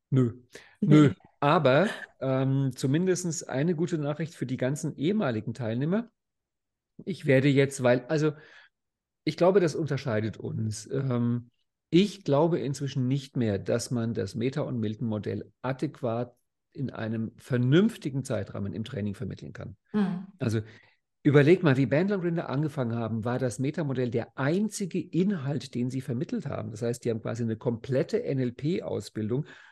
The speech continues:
Speaker 1: nur über Sprachmuster gegeben.
Speaker 2: Ah,
Speaker 1: Und
Speaker 2: ja,
Speaker 1: je
Speaker 2: verrückt.
Speaker 1: mehr andere Sachen dazu kamen, desto geringer wurde der Teil. Aber die haben ja weitergemacht mit Leuten, die das alles schon konnten.
Speaker 2: Mhm.
Speaker 1: Das heißt, im Grunde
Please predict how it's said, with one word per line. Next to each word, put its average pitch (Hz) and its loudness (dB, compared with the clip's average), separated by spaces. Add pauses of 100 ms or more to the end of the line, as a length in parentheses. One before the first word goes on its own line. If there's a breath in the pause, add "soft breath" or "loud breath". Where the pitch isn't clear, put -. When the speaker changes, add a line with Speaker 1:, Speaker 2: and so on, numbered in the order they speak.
Speaker 1:
nur 160 6
über 165 0
Sprachmuster 156 -4
gegeben. 98 -4
Speaker 2:
Ah, 107 -2
Speaker 1:
Und 127 -2
Speaker 2:
ja, 107 -2
Speaker 1:
je 127 4
Speaker 2:
verrückt. 131 4
Speaker 1:
mehr 185 2
andere 185 0
Sachen 160 -2
dazu 127 -2
kamen, 131 2 (520 soft breath)
desto 143 2
geringer 147 2
wurde 139 0
der 113 0
Teil. 190 0
Aber 139 2 (380 soft breath)
die 135 0
haben 131 2
ja 127 2
weitergemacht 127 0
mit 127 -4
Leuten, 110 0
die 110 -8
das 104 -10
alles - -12
schon 104 -10
konnten. 170 -4 (540)
Speaker 2:
Mhm. 202 0
Speaker 1:
Das - -4
heißt, 123 4
im 131 0
Grunde 131 4